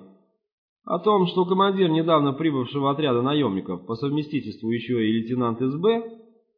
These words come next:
в чине старшего опера, знали всего несколько человек в штабе бригады. Но, похоже, начала расползаться информация. Хотя, видимо, пока не сильно широко.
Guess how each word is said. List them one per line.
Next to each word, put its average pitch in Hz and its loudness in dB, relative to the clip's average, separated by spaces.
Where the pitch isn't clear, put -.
в - -20
чине 170 0
старшего 143 -2
опера, 92 -2
знали 226 2
всего 214 0
несколько 196 2
человек 185 2
в - -10
штабе 98 -2
бригады. 92 -4
Но, 196 -2
похоже, 202 2
начала 175 2
расползаться 131 0
информация. 107 -4
Хотя, 226 0
видимо, 196 0
пока 180 -4
не 151 0
сильно 131 0
широко. 120 -6